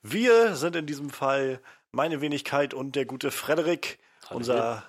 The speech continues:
Speaker 1: Talking Head on Walking Dead. Und ja, w-, wie schon angedeutet, wir sind heute etwas kleiner besetzt und auch irgendwie in unserem kleinen Studio <laughs> zusammengekommen,
Speaker 2: <laughs>
Speaker 1: was einfach nur mein Wohnzimmer ist. <laughs>
Speaker 2: Unser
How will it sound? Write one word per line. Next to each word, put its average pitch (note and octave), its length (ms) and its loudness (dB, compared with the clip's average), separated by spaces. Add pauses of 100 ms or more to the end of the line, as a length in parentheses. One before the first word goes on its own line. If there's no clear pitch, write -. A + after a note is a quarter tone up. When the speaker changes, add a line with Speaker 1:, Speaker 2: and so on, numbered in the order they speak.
Speaker 1:
Talking C3+ 360 -2
Head B2+ 220 -4
on A#2 160 -4
Walking A#2 360 -4
Dead. A2 260 0
Und G#2 340 -8
ja, A2 440 -2
w-, A2 100 -18 (380)
wie C#3+ 120 -6
schon D#3 200 -4
angedeutet, C#3+ 520 2
wir C3+ 380 4 (240)
sind - 240 0
heute F3 160 4
etwas - 480 -2
kleiner C3+ 340 2
besetzt C3 460 0
und C3+ 200 -8
auch C3 180 -4
irgendwie B2+ 460 -8 (420)
in B2+ 100 -4
unserem A#2 300 -8
kleinen A#2+ 560 -4 (640)
Studio C#3+ 680 0
<laughs> - 0 -
zusammengekommen, D#3+ 1080 2 (240)
Speaker 2:
<laughs> - 260 -14
Speaker 1:
was C#3 220 2
einfach B2 260 0
nur B2 80 -8
mein D3+ 200 -4
Wohnzimmer F2+ 440 -6
ist. - 400 -2 (540)
<laughs> - 680 -14
Speaker 2:
Unser A#2 540 -2